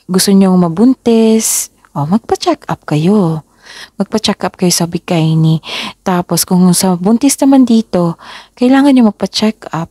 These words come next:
kung hindi na maganda ang inyong pakiramdam. And may concern kayo, eh, it might be y-, uh, this is your energy na motherhood, or it might be na may influence itong babaeng ito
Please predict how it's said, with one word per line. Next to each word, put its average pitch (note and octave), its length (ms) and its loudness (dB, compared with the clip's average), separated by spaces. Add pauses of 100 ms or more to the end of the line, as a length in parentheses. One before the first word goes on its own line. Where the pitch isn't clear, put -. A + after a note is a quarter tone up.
(140)
kung B3+ 200 4
hindi A3+ 200 4
na G#3 160 2
maganda E3+ 400 0
ang E3+ 80 0
inyong E3 320 0
pakiramdam. E3 800 -2 (720)
And A3+ 240 4
may A#3+ 160 4
concern A#3+ 640 2
kayo, G#3 400 2
eh, E3+ 320 -4 (560)
it A#3+ 160 0
might C#4+ 160 0
be C4+ 320 4 (160)
y-, - 160 -12 (260)
uh, F#3 240 0
this G#3 220 0
is - 160 -2
your B3+ 160 0
energy G3+ 640 0
na F#3+ 140 4
motherhood, E3+ 720 0 (520)
or G3 80 -2
it G3 220 -2
might G#3 300 2
be G#3 260 4
na F3 320 2
may G3+ 500 2
influence A3 720 2
itong F3+ 520 -4 (400)
babaeng G3+ 640 0
ito E3+ 440 -6